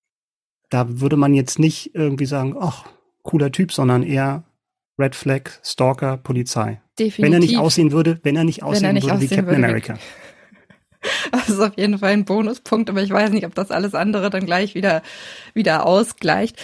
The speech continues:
Speaker 2: Das sagt sie aber auch. Sie findet das auch merkwürdig. Also, dass die Tatsache, dass sie dann getrackt wird, er sie
Speaker 1: Ja.
Speaker 2: findet und die Tatsache, dass er macht zum Beispiel auch ein Foto von ihr, wenn sie schläft, das findet sie auch nicht so cool,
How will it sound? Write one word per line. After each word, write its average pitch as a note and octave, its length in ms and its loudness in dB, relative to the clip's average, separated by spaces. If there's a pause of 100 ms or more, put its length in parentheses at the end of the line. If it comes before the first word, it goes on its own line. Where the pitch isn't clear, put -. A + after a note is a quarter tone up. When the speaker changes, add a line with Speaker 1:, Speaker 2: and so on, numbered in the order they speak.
(140)
Speaker 2:
Das G#3+ 160 0
sagt F#3 320 -2
sie G#3 180 0
aber F#3+ 280 0
auch. D#3 320 0
Sie - 120 -6
findet G#3 320 0
das G3 220 -2
auch F3 260 -2
merkwürdig. F3+ 680 -4
Also, G3 160 -2
dass F#3+ 180 -2
die A3 140 -2
Tatsache, G#3 360 0
dass G3+ 120 -2
sie G3+ 80 -2
dann G3+ 120 2
getrackt A3 520 0
wird, A#3 340 2
er G3+ 220 0
sie G3 140 -2
Speaker 1:
Ja. A#2 180 -2
Speaker 2:
findet B3+ 420 0
und G3+ 160 -4
die G3 80 -8
Tatsache, G3 480 -2
dass G3 160 -4
er - 120 -4
macht G3 200 -2
zum G3 80 -2
Beispiel G3 240 0
auch F3 80 -2
ein G3 80 0
Foto B3 320 0
von G#3+ 220 -2
ihr, G3+ 180 -2
wenn G3 140 2
sie F#3 100 -4
schläft, C#4+ 560 -2 (320)
das F#3+ 140 -2
findet B3 400 0
sie A3+ 140 -2
auch A#3 320 2
nicht C4+ 340 2
so C#4 180 2 (140)
cool, D4+ 180 4